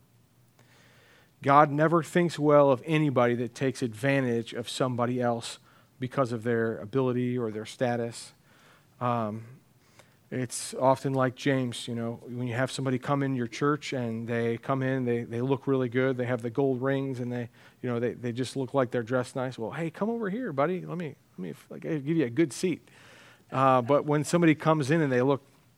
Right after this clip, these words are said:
pretty bad, you ignore 'em. Kind of, "Hey, go s-, go sit over there. Don't, don't make too much noise here," you know. Um,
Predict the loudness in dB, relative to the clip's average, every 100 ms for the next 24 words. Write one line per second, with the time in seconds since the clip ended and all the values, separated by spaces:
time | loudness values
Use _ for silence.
0 | _ _ _ _ _ _ -2 0 2 2
1 | 2 -2 -12 _ _ _ _ _ _ -6
2 | -4 -2 -2 -2 -6 -14 _ _ -20 -20
3 | -20 _ -6 -4 -4 -6 -14 _ _ -10
4 | -8 -4 -4 -6 -10 -8 -4 0 0 2
5 | 2 0 0 -4 -4 -4 -2 -2 -4 -4
6 | -4 -6 -8 -8 -10 -16 _ _ _ _
7 | -4 -4 -8 _ -12 -10 -10 -14 _ _
8 | -20 -20 -20 _ _ 0 2 2 0